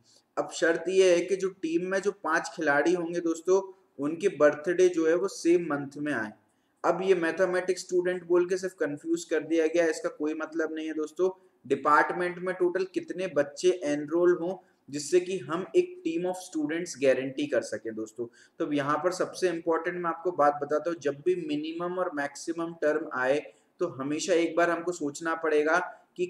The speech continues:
क्या हम पिजन होल principle apply कर सकते हैं क्या इन videos में, मतलब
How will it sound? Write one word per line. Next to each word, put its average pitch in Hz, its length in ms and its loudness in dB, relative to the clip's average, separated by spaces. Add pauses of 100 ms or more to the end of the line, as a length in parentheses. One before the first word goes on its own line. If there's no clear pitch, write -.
(100)
क्या 170 140 6
हम 190 380 -2
पिजन 160 320 2
होल 175 240 0
principle 170 540 -2
apply 156 480 0
कर 160 180 0
सकते 135 380 -6
हैं 120 160 -6
क्या 151 160 2
इन 127 180 -4
videos 113 420 -4
में, 110 80 -16
मतलब 143 300 -2